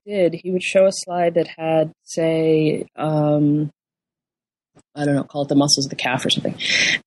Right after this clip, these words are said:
And then he'd show us his caps and show, say, you know, and it got a little weird at times, but not too weird. Um, but I, but there was always this way in which, and, and I've, I've, I've seen medical students do the same kinds of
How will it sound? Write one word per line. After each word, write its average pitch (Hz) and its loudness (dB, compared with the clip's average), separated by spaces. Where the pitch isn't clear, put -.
And 185 -4
then 196 2
he'd 190 -2
show 175 0
us 175 0
his 156 -12
caps 175 -2
and 147 0
show, 143 2
say, 139 -8
you 160 -6
know, 147 0
and 156 0
it 151 0
got 165 2
a 156 2
little 147 2
weird 139 2
at 135 -8
times, 131 -4
but - -18
not 135 -2
too 165 -8
weird. 127 0
Um, 160 0
but 202 -4
I, 196 0
but - -20
there 196 -4
was 190 -2
always 226 0
this 202 -2
way 175 2
in 170 2
which, 160 -2
and, 175 -8
and 175 2
I've, 175 0
I've, 175 -4
I've 180 -8
seen 185 2
medical 185 0
students 160 -4
do 156 -4
the 156 -6
same 151 2
kinds 143 -6
of 143 -10